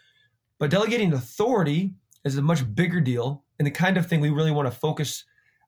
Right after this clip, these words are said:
our, our mindset on as leaders. We wanna delegate authority and responsibility, not just tasks.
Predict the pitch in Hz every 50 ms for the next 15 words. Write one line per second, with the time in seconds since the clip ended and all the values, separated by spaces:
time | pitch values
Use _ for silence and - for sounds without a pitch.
0 | _ - - 143 139 - 143 139 131 131 135 135 143 139 131 - 135 - 127 135
1 | 127 120 110 110 117 120 107 107 107 104 - 139 147 147 131 123 131 151 160 165
2 | 160 160 156 - - 127 110 - - - 185 190 190 170 135 123 110 113 107 -
3 | 131 127 131 131 - - 135 131 123 131 123 123 120 120 120 120 117 120 131 131
4 | - 131 120 - - - - - 131 123 113 107 - - - - - -